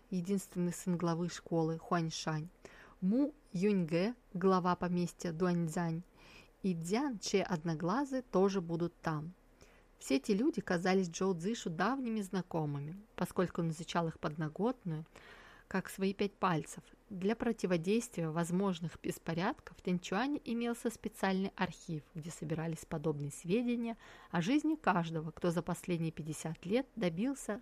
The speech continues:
хотя бы маломальской известности в Дзяньху. Например, Джоу Цзишу был в курсе, что хваленый мечник Дзюаньчжао Цзинь в юности был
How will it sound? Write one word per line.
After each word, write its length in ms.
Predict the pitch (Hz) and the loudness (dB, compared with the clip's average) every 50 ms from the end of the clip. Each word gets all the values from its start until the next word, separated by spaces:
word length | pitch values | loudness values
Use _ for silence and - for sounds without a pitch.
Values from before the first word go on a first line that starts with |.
| - - | -4 -2
хотя 260 | 185 175 - 196 180 | -2 0 2 0 2
бы 140 | 165 170 165 | 2 0 0
маломальской 680 | 165 160 160 160 160 175 220 262 - - - - 214 | 0 0 0 0 0 0 0 -2 -2 -4 -4 -2 -2
известности 640 | 185 - 165 180 180 190 - - 185 - - - - | -2 -2 -2 -2 -2 -2 -4 -8 -12 -12 -12 -10 -8
в 80 | 175 170 | -8 -6
Дзяньху. 640 | 170 160 - 180 170 175 165 - - - 156 147 151 160 - _ - _ - - _ _ _ - - - - - - - - - - - - - - - _ | -6 -4 -2 -2 -2 -2 -4 -6 -6 -6 -6 -6 -6 -10 -16 _ -20 _ -20 -20 _ _ _ -20 -20 -20 -20 -20 -20 -20 -20 -20 -20 -20 -20 -20 -20 -6 _
Например, 500 | 185 185 - - 190 180 202 269 330 - - - - - - - - - | 0 0 2 2 0 0 2 0 0 -2 -4 -14 -20 -20 -20 -14 -10 0
Джоу 260 | 180 208 247 277 240 | 4 6 6 6 6
Цзишу 280 | 233 311 330 - - 311 | 4 2 2 2 2 4
был 160 | 294 294 285 | 4 4 4
в 100 | - - | 2 -6
курсе, 460 | - - 165 151 151 - - - 165 | -8 -6 -6 -6 -6 -8 -10 -8 -10
что 160 | - - - | -6 -4 -4
хваленый 500 | 180 180 - 180 170 170 196 233 240 214 | -4 0 2 2 4 4 4 2 2 2
мечник 640 | 185 170 175 202 247 262 - - - 180 170 - - - - - - - | 2 2 2 2 0 0 -4 -6 -6 -6 -6 -6 -12 -20 -20 -20 -14 -10
Дзюаньчжао 800 | - 165 196 196 190 185 175 160 156 160 185 190 202 185 165 156 | -4 0 2 4 4 4 4 2 2 2 2 4 4 4 2 2
Цзинь 420 | 151 160 196 190 196 254 320 320 - - - - - - - - | 0 -2 -2 0 0 0 0 -2 -6 -12 -20 -20 -20 -20 -6 -4
в 40 | 185 | -2
юности 500 | 170 233 294 330 311 262 - - - 220 | 2 4 4 4 4 0 -2 -4 -4 0
был 200 | 185 220 214 | 2 2 2